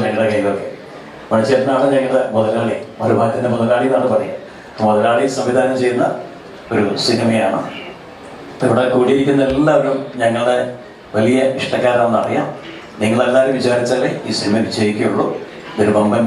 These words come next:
വിജയമാവുന്ന, നാളെ ഷൂട്ടിംഗ് തുടങ്ങുകയാണ്. ഒരു നാൽപത്, മുപ്പത്തഞ്ച്, നാൽപത് ദിവസത്തോളം ഞങ്ങൾ ഇനി ഒരുമിച്ചാണ്, ഒറ്റക്കെട്ടായിട്ട്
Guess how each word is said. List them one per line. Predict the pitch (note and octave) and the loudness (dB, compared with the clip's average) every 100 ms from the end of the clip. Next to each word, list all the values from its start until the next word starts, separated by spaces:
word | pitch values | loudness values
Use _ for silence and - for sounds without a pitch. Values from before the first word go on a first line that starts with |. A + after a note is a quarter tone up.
| G#2+ | 2
വിജയമാവുന്ന, | A2 A2+ A2 G#2 - | 2 2 2 2 2
നാളെ | G2 G2 G#2 | 2 2 0
ഷൂട്ടിംഗ് | - - A2 | -2 -2 0
തുടങ്ങുകയാണ്. | A2 G#2 G#2+ G#2+ - - - - - - | 2 2 0 2 2 0 -2 -10 -14 -4
ഒരു | - - | 2 4
നാൽപത്, | - - - G#2+ G#2+ - - - - | 2 0 0 0 -2 -6 -12 -12 -6
മുപ്പത്തഞ്ച്, | A2+ B2 A#2+ A2+ A2+ A2 G#2 | 0 0 2 2 2 2 0
നാൽപത് | G2+ A#2 A2 | 2 2 2
ദിവസത്തോളം | G#2 - - A2+ A2+ | 0 0 2 2 2
ഞങ്ങൾ | G#2 G#2 G2+ | 0 0 2
ഇനി | G2+ | 2
ഒരുമിച്ചാണ്, | G#2 G#2+ - G2 - - - | 2 0 2 0 0 -2 -4
ഒറ്റക്കെട്ടായിട്ട് | - - - - A#2 - | -2 0 0 0 2 2